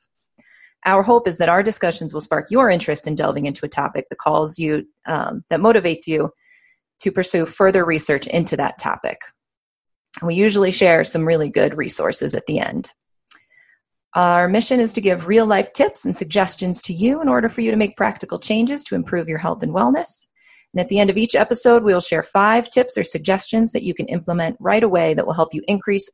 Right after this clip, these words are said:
overall wellness in your life. And we record and publish two new episodes every month.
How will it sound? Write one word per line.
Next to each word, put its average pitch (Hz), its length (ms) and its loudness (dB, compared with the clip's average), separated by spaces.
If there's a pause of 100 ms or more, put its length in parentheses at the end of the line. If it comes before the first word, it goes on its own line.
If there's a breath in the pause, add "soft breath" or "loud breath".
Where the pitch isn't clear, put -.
overall 208 380 4
wellness 160 460 0
in 170 120 0
your 156 200 0
life. - 300 -6 (920 soft breath)
And 165 320 2
we 190 200 0
record 190 540 2
and 185 100 -2
publish 185 640 0 (220)
two 320 220 -2
new 240 180 6
episodes 175 720 2 (160)
every 143 280 -2
month. - 200 -8